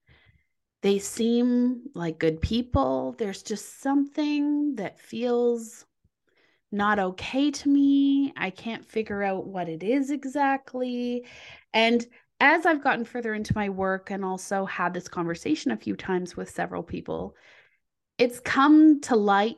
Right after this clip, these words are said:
for me that it's, they're not in line with my top values, and one of my top values is authenticity. So if you wear a mask at any point and I get a sense that that's what's going on,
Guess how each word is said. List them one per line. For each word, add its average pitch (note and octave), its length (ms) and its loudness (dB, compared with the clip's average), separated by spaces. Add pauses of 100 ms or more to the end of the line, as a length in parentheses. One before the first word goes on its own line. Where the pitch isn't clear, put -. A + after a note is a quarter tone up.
(120)
for - 180 -8
me G#3 340 -4
that F#3+ 360 -4
it's, - 520 -6 (400)
they're A3+ 140 4
not A#3 280 4
in C4 100 2
line A3 240 0
with G#3 180 -6
my F#3+ 340 0
top F#3+ 280 -8
values, F3+ 460 -4
and F#3 280 -4
one F#3+ 180 0
of F#3+ 60 -2
my F#3 160 0
top F#3 300 -4
values F3+ 560 -6
is F#3 140 -8
authenticity. E3 840 -6
So F#3 300 -6
if F#3 140 -8
you A3+ 120 -6
wear C4 240 0
a B3+ 60 2
mask G3 480 0
at - 180 -10
any G3+ 280 -4
point G3 520 -8 (380)
and F#3+ 220 -4
I G3+ 220 2
get G3 380 -2 (600)
a G3+ 80 -2
sense F#3+ 540 -6
that F#3+ 220 -10
that's F#3 300 -2
what's - 220 -6
going F3 320 -2
on, G3 480 0